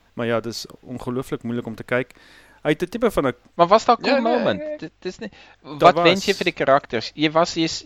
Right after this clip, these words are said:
Speaker 2: jy sit maar net en kyk die storie. Dis nie as jy, "O, ek wens ek wil daai ou moer," of, "Yes, hy het uiteindelik die dragon
Speaker 1: Wel, ek dink
Speaker 2: uitgehaal nie."
Speaker 1: Ja, daar is nou nie 'n, 'n, 'n main boss wat hulle moet fight op die einde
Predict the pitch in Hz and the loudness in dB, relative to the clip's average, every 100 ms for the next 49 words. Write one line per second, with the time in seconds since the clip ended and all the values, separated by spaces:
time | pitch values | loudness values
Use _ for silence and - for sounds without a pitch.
0 | 175 160 165 - _ _ _ - - 190 | -8 -6 -6 -8 _ _ _ -20 -12 -8
1 | 185 202 202 196 165 175 175 - 175 151 | -2 -2 -2 -4 -2 -2 -2 -2 0 0
2 | 165 190 - 147 - 208 180 151 180 175 | -2 -6 -4 -4 -2 0 0 0 -2 -2
3 | 160 156 165 147 127 135 156 139 123 120 | 0 2 2 0 -2 -2 -2 0 -4 -6
4 | - 160 196 196 - 160 175 165 170 175 | -4 4 6 6 4 0 0 0 0 0
5 | - 160 151 - - - - 147 147 156 | 0 2 0 -2 -20 -20 -2 4 4 4
6 | 151 330 330 302 254 247 - 262 254 240 | -2 2 6 8 6 2 2 0 2 0
7 | 139 - 127 120 123 226 247 240 220 240 | -4 2 4 4 4 2 4 6 6 4
8 | - 269 233 247 226 151 120 107 - - | 2 -2 -2 0 2 2 2 0 -6 -10
9 | 107 101 101 - 113 107 101 98 98 - | -8 -8 -12 -10 -8 -6 -8 -10 -12 -12
10 | - 123 143 123 135 127 123 113 110 107 | -4 0 2 4 4 4 0 -6 -6 -6
11 | 98 123 113 - 101 123 104 | -4 -4 -4 -6 -4 -4 -4